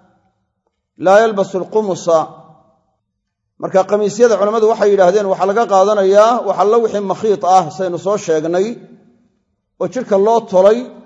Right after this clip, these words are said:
oo jidhku gudagelayo, ama cudwi jidhka ka midi uu gelaayo, in markaa aan la xidhanayn. Alqumus iyo assaraawiilaat, labaduba wax la dhex gelayo weeye. Marka almakhiit bay markaa ka cabbiraan,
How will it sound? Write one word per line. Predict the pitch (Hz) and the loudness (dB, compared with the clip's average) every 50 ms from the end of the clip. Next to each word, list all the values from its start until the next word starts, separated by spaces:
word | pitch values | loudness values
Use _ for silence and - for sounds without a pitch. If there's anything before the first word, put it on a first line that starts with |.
| _ _ _ _ _ _ - | _ _ _ _ _ _ -6
oo | 220 196 | -6 -6
jidhku | - 262 247 233 220 208 | -6 -8 -10 -8 -8 -8
gudagelayo, | 190 208 202 214 202 185 226 247 247 233 240 247 254 247 254 247 - - - - _ _ _ _ _ - - | -6 -2 -2 -2 0 2 2 4 4 4 4 4 2 2 0 0 -16 -20 -20 -20 _ _ _ _ _ -6 -4
ama | 220 226 233 214 | -4 -4 -4 -2
cudwi | 226 285 311 277 262 240 226 | -2 -2 -2 -2 -4 -4 -4
jidhka | 226 302 277 208 220 214 | -6 -6 -6 -4 -4 -2
ka | 214 262 262 | 0 0 0
midi | 254 233 220 208 220 | 0 0 -4 -6 -8
uu | 214 294 269 214 185 | -8 -8 -10 -6 2
gelaayo, | 247 240 233 214 196 185 185 190 202 208 202 - - - - - - _ _ _ _ _ _ _ _ _ _ _ _ _ - | 2 4 6 6 6 4 4 4 2 2 0 0 -4 -14 -20 -20 -20 _ _ _ _ _ _ _ _ _ _ _ _ _ -6
in | 226 214 | -4 -4
markaa | 208 208 202 202 196 190 180 170 175 185 | -2 -2 -2 0 4 4 4 4 4 2
aan | 185 196 180 175 170 | -2 -2 -2 0 -2
la | 170 | -4
xidhanayn. | 165 - 165 156 123 104 87 80 - - - _ _ _ _ _ _ _ _ _ _ _ _ _ _ _ _ _ _ _ _ _ _ _ _ _ - - | -4 -4 -6 -6 -6 -8 -12 -14 -18 -20 -20 _ _ _ _ _ _ _ _ _ _ _ _ _ _ _ _ _ _ _ _ _ _ _ _ _ -6 -2
Alqumus | 143 156 160 160 156 160 202 214 208 190 156 - - | -2 0 0 -2 -4 -2 -2 -2 -2 -2 -6 -6 -8
iyo | 170 170 170 147 | -4 -4 -2 -2
assaraawiilaat, | 175 170 - 165 156 156 151 151 151 151 147 147 123 - - - - - _ _ _ _ _ _ _ _ _ _ _ _ _ _ _ _ _ - | -4 -6 -4 -2 0 0 0 0 0 0 0 0 -2 -2 -12 -20 -20 -20 _ _ _ _ _ _ _ _ _ _ _ _ _ _ _ _ _ -4
labaduba | - 151 170 185 190 190 185 202 202 | -2 2 2 2 2 2 4 4 4
wax | 208 208 202 175 | 4 2 -2 -2
la | 175 180 | -6 -4
dhex | 180 - - 165 | -4 -6 -6 -6
gelayo | 170 180 196 180 170 165 165 156 | -2 -2 0 0 0 -2 -2 -4
weeye. | 139 117 95 - - - - _ _ _ _ _ _ _ _ _ _ _ _ _ _ _ _ _ _ _ _ - | -4 -6 -10 -12 -16 -20 -20 _ _ _ _ _ _ _ _ _ _ _ _ _ _ _ _ _ _ _ _ -10
Marka | 165 151 - 180 | -8 -2 0 2
almakhiit | 190 190 185 180 - - 226 226 - 180 | 2 2 0 -2 -2 0 -2 -2 -2 -2
bay | 175 180 170 165 | 0 0 0 0
markaa | 170 175 - 170 160 160 | -2 -4 -2 -2 -2 -2
ka | - 190 | -2 -2
cabbiraan, | 185 175 160 175 180 190 208 233 262 | -2 -2 0 2 2 2 2 2 0